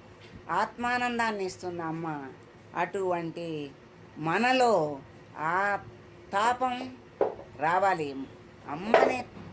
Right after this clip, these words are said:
తలిచేటువంటి తాపం రావాలి. అమ్మని లోకేశ్వరి గురించి తపించటం అంటే ఆ తలవటము, ఆ తలవటమే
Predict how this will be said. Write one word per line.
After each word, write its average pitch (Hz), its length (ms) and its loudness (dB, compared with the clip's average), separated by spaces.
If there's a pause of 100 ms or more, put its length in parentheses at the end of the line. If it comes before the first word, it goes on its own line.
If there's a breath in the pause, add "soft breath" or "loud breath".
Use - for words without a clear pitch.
(220)
తలిచేటువంటి 214 1000 0
తాపం 156 640 -4
రావాలి. 139 520 -4 (440)
అమ్మని 233 580 -2
లోకేశ్వరి 233 760 0
గురించి 190 460 -6
తపించటం 226 840 -2
అంటే 208 580 -4 (800)
ఆ 190 260 2 (140)
తలవటము, 175 840 4 (420)
ఆ 175 280 2
తలవటమే 233 760 0